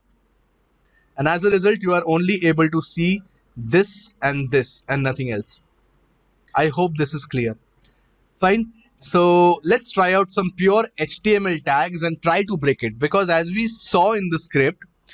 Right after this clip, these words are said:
it is only considering the script tags. It is only considering the script tags and it is not considering, or it is not trying to block any H T M L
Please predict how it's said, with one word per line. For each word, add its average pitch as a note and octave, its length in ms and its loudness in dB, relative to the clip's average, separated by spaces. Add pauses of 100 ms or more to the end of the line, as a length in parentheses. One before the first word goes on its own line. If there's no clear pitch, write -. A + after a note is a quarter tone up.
(220)
it E3+ 120 0
is G3 140 0
only A3+ 320 2
considering F#3+ 580 0
the G#3 100 2
script B3 520 -4
tags. A#2+ 360 -4 (1800)
It D#3 140 0
is F3+ 180 2
only G3 300 0
considering D#3+ 560 -2
the F#3+ 120 0
script - 460 -4
tags D#3+ 300 0
and E3+ 100 -2
it E3 80 -2
is E3+ 140 -2
not E3 400 2
considering, E3 760 0 (200)
or D3+ 100 2
it E3+ 80 2
is F#3 140 0
not G#3 260 0
trying G3 220 0
to G3 80 -6
block D3 400 0 (100)
any F3+ 320 0
H D3 200 -6
T F#3 120 2
M F3 140 0
L G3 100 -2